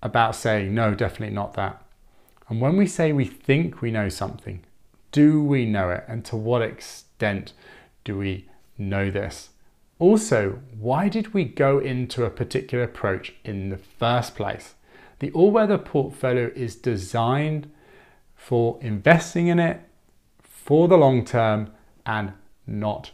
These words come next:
changing it. No matter what the season, we still do the same thing. Now, if we break that and we move to something else, that's okay. We can do that.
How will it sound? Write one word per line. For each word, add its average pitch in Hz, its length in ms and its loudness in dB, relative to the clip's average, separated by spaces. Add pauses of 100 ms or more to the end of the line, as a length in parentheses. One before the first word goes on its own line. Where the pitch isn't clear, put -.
(140)
changing 101 440 -4
it. 87 120 -8
No 101 100 -8
matter 107 280 0 (100)
what 143 300 4
the 156 80 4
season, 156 680 2 (920)
we 151 140 4
still 147 260 4
do 151 180 0
the 160 100 0
same 147 280 0
thing. 156 460 -2 (760)
Now, 147 180 2
if 147 240 0
we 139 160 2
break 139 560 2
that 92 380 2
and 113 160 -8
we 113 100 -4
move 127 380 0
to - 80 -8
something 117 480 -2
else, 196 320 2
that's - 240 0
okay. 147 500 2
We 120 160 4
can 196 360 4
do 107 180 2
that. - 280 -4